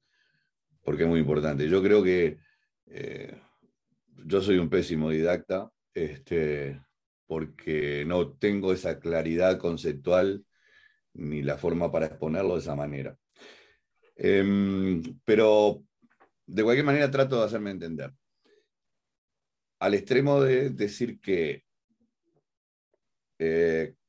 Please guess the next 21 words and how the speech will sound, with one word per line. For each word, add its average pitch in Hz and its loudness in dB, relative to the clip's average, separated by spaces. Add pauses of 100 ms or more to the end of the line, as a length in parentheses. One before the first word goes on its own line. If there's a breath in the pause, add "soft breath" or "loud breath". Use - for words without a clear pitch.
(600)
el 95 -4
karate 139 2
que 123 -4
nosotros 120 -4
empezamos 107 -6
a 104 -4
aprender 98 -4
desde 107 2
hace 95 -4
muchísimos 98 -6
años 120 -4
es 120 -8
un 101 -8
karate 107 0
dogmático, 90 -2
ya 92 0
venía 110 0 (1500 soft breath)
viciado 131 6
de 104 6
problemas, 117 -2
este, 78 -2